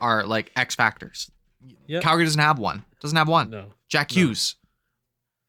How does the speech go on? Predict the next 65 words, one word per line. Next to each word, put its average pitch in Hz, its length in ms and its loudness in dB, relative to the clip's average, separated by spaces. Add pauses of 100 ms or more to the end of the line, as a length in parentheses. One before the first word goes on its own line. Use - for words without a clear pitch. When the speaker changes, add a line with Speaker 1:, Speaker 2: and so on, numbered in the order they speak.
(320)
Speaker 1:
I 180 80 2
mean, 196 160 4
like, 170 200 4
bro, 160 200 4
like, 117 200 2
it's - 120 -4
the 151 60 -2
Speaker 2:
Well, 156 80 4
Speaker 1:
same 156 100 6
Speaker 2:
they, 170 60 6
Speaker 1:
shit 165 180 2
Speaker 2:
they 160 100 4
were 165 120 6
Speaker 1:
in 135 60 0
New 131 100 0
Jersey. 165 440 2
Speaker 2:
expecting 127 280 -4
Speaker 1:
It's 117 80 -10
Speaker 2:
him 147 180 0
to 123 140 -4
be 127 260 -2
that, 104 340 -8 (640)
right? 120 200 -4
When 120 120 -6
they 110 120 -2
traded 120 460 -2
to 104 80 -12
Speaker 1:
But 165 160 4
he's 151 80 4
Speaker 2:
Chuck 143 40 2
Speaker 1:
not. 180 240 4 (800)
I 165 100 0
know. 220 320 -2
And, 156 180 -2
like, 156 160 2
I 156 100 4
don't 208 100 2
know 202 100 2
if 196 80 -4
that's 160 180 0
bad 143 280 2
pro 135 200 2
scouting, 175 360 2
but, 165 80 -4
like, 143 140 -2
bro, 147 200 0
I, - 200 -8
I 175 120 2
could 208 140 -4
tell 214 100 2
you 220 100 2
right 214 120 4
now, 220 180 4
when 135 120 2
I 160 80 4
was 175 100 2
watching 180 280 0
Panthers 156 340 0
games, 180 280 0
when 135 120 -2
Huberdeau 156 320 0
was 156 120 -2
on 151 100 0
that 147 120 -2
team, 156 240 0